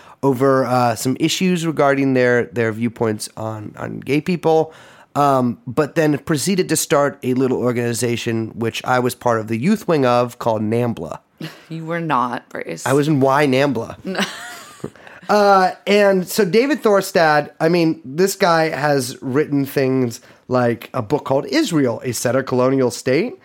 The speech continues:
Speaker 1: uh, but also, like, um, tons of, of zines and magazines about man-boy love.
Speaker 2: Mm.
Speaker 1: Uh, and in fact, he is still at it, writing for, and I hate to say this because I love this magazine and I have a subscription,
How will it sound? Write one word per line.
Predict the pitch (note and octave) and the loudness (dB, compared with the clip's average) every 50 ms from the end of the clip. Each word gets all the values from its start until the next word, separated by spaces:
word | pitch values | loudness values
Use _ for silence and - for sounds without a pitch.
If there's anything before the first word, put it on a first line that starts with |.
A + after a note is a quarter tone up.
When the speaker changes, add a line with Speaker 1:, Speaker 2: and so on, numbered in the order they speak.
| - - _ _ _ _ _ - | -20 -20 _ _ _ _ _ -2
Speaker 1:
uh, | F3 F3 E3+ E3+ E3 D#3+ C3+ | 0 2 4 4 2 2 -2
but | C#3 B2 F#3 F#3 F3 - | -4 -2 0 0 0 2
also, | - F#3 G#3 G#3+ G#3 - - G#3 G3 F#3+ F#3 | 2 2 2 2 2 2 2 2 4 4 2
like, | F3 D#3 D#3 D3+ D3 C#3+ C#3 B2 - - - | 0 2 2 2 4 4 2 0 -2 -6 -2
um, | D3 C#3+ C3+ C3 B2+ B2 A#2+ A#2+ A#2 - - - | 0 2 2 2 2 0 -2 -4 -4 -8 -10 -4
tons | - C#3+ C3+ C3 C3 B2+ A#2 | -2 0 2 2 2 0 -2
of, | B2 A#2+ A#2+ A2+ G#2 - - - | -2 -2 -2 -4 -4 -8 -12 -12
of | A2+ A2+ A2+ G#2 G#2+ | -8 -6 -6 -6 -8
zines | G#2+ G#2+ G#2 G#2+ A2 A2 A2 G#2 | -12 -12 -6 -6 -4 -4 -4 -6
and | G#2+ G#2 G#2+ | -6 -6 -8
magazines | G#2+ A2+ A#2 A#2+ A#2+ G#2+ G#2 - - - - - | -8 -8 -8 -10 -10 -10 -10 -10 -12 -12 -12 -12
about | A#2 - B1+ B1 - - - | -10 -10 -10 -10 -12 -16 -14
man-boy | - G#2+ G#2+ G#2+ A#2 - - A#2 A2+ A2 A2+ - - - - | -10 -8 -6 -6 -8 -8 -10 -10 -10 -10 -10 -10 -10 -10 -10
love. | - A2 A2+ - - - - - - - - | -10 -10 -10 -10 -12 -16 -18 -18 -20 -20 -14
Speaker 2:
Mm. | - E3 E3+ E3 D#3+ D3+ D3+ D#3 D3 C#3+ - | -12 -10 -8 -8 -8 -8 -10 -12 -14 -12 -4
Speaker 1:
Uh, | - E3 E3+ E3 D#3+ - - | -2 0 0 0 0 -2 0
and | F3+ G3 G#3 G#3+ | 2 2 4 4
in | G#3+ G#3+ | 2 2
fact, | F3+ - - A3+ A3+ A3 G#3+ - | 0 0 0 2 2 2 0 -2
he | - - A3 A#3 G3+ G3+ | -8 -4 -4 -2 0 2
is | G#3+ F#3+ F3 - | 4 4 4 2
still | - - - - - - - - - _ - B3 C#4+ D#4 E4 E4 D4+ - - - _ - | 0 0 2 2 2 2 0 0 -2 _ 2 4 4 6 6 4 2 0 -2 -14 _ -2
at | - E3+ G#3 A#3 G3 | 0 2 4 4 2
it, | C#3+ A#2+ - _ - - _ _ _ _ _ _ - | 2 -2 -6 _ -20 -20 _ _ _ _ _ _ -2
writing | A#2+ B2+ C3+ E3+ F#3 A3 A#3 A#3+ A#3+ A#3+ A#3+ A3+ | 0 2 4 4 4 4 4 4 4 4 2 2
for, | - - - G3+ F#3+ F#3 F3+ E3+ E3 E3 D#3 - - | 0 0 2 2 4 6 4 6 4 4 2 0 0
and | - C#3+ C#3+ | 0 0 0
I | C3+ C3 | 2 0
hate | B2 C3 E3 G3 G#3 - | 0 0 0 0 0 0
to | A3+ | -2
say | - G#3+ G3 G3 | 0 2 4 4
this | F#3 E3 - | 2 2 0
because | C3+ A#2+ B2 B2 | -4 -4 0 0
I | A#2+ | 2
love | A#2 A2+ A#2+ C3 D#3+ F3 | 2 2 2 2 4 2
this | G3 G3+ - | 2 0 2
magazine | G#3 F#3+ F#3+ F#3 F3 D#3+ D3 A#2+ | 0 2 2 0 0 0 0 0
and | A#2 A2+ | 0 0
I | A#2 | 0
have | C3 C#3 C#3+ | 0 0 0
a | E3+ | 0
subscription, | E3 F3 F3+ F3 - - G3+ - - - C3+ B2+ B2 | -2 -2 -6 -6 -2 -4 -4 -4 0 -2 0 0 0